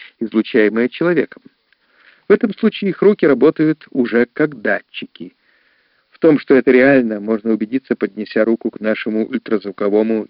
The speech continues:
генератору. В одних местах будет холоднее, в других теплее. Примерно так же диагностируют экстрасенсы, но в этой способности нет ничего таинственного.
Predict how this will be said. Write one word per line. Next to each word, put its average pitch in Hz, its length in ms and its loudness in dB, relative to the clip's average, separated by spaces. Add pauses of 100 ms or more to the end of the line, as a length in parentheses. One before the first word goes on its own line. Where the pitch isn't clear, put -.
генератору. 147 580 -2 (640)
В - 20 6
одних 175 280 2
местах 117 340 0
будет 107 300 0
холоднее, 113 580 0
в 135 60 -14
других 117 340 -4
теплее. 82 540 -10 (640)
Примерно 185 500 2
так 180 260 2
же 175 380 2
диагностируют 135 920 0
экстрасенсы, 110 1000 -4 (140)
но 117 600 2
в 113 120 -4
этой 117 260 2
способности 113 640 -4
нет 107 300 -2
ничего 110 340 -2
таинственного. 95 760 -4